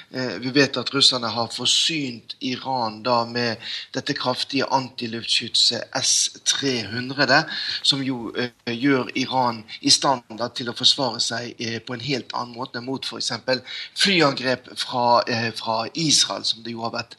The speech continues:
snakk om. Israel har jo truet med å angripe, eh, a-, anlegg i Iran som gjør det mulig for Iran å framstille atomvåpen. Sånn at, eh, det har jo styrket, eh, Iran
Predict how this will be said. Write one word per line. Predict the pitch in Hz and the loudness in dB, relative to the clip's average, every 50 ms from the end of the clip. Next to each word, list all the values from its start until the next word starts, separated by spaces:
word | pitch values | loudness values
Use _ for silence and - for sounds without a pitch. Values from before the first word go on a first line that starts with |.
| - - - | -10 -6 2
snakk | - - - - 131 - - - | 4 4 6 4 4 0 0 -8
om. | 127 117 | -8 -4
Israel | 131 131 - - 117 113 | -2 0 0 0 0 0
har | 123 123 | -2 -2
jo | 120 | -2
truet | - - - 127 123 123 | -4 -6 -6 -6 -8 -8
med | 127 123 | -6 -6
å | 117 101 - | -4 -2 -2
angripe, | 127 127 123 117 113 - 120 113 - - - 127 120 113 - - - - - - - | -2 -2 -4 -6 -12 -12 -12 -14 -12 -8 -4 -4 -4 -4 -4 -8 -8 -8 -8 -10 -6
eh, | - 120 117 120 - - - | -2 0 0 0 0 -2 2
a-, | - 131 117 113 113 110 110 107 110 120 110 110 107 - | 2 2 4 4 0 -2 -2 -4 -4 -4 -4 -4 -4 2
anlegg | - 127 123 127 131 131 123 117 120 107 | 2 2 2 2 0 0 0 0 0 -4
i | - 127 127 123 127 - - 117 127 120 | -4 -2 -2 0 0 -2 -2 -2 -4 0
Iran | 123 135 131 120 117 - | 2 2 2 2 0 0
som | - - - 120 113 | 0 0 -2 -4 -8
gjør | 113 117 117 117 | -10 -8 -8 -8
det | 120 120 | -8 -8
mulig | 120 123 117 113 - | -10 -8 -8 -8 -10
for | 117 113 | -10 -8
Iran | 120 120 127 123 123 | -4 -4 -4 -4 -4
å | - | -6
framstille | - - 117 113 - - - 120 117 113 | -8 -8 -4 -4 -4 -4 -4 -4 -2 -2
atomvåpen. | 104 - - 165 175 175 165 139 131 117 117 - - 127 120 - - - - - - - | -2 0 0 -2 -2 -2 -2 -2 -2 -2 -2 -2 -2 -2 -2 -2 -6 -10 -8 -8 -8 -2
Sånn | - - - 160 156 147 | 2 4 4 4 4 6
at, | - 143 139 - - 151 147 139 131 - - - - - | 4 4 4 4 2 4 6 6 4 2 -4 -10 -4 2
eh, | 135 139 139 - - 123 135 123 127 | 4 4 4 6 4 2 0 -2 0
det | 127 156 170 170 151 135 | 6 6 6 8 8 6
har | 120 127 110 135 143 139 | 4 4 4 4 4 4
jo | 131 127 | 4 4
styrket, | 123 - - - - 151 147 - - - - 165 156 160 - - - - | 6 6 6 6 4 2 2 0 -2 0 0 0 0 0 -2 -2 0 2
eh, | 135 139 131 135 113 110 | 2 2 2 2 2 2
Iran | 143 135 131 143 139 131 127 | 2 2 4 4 4 4 2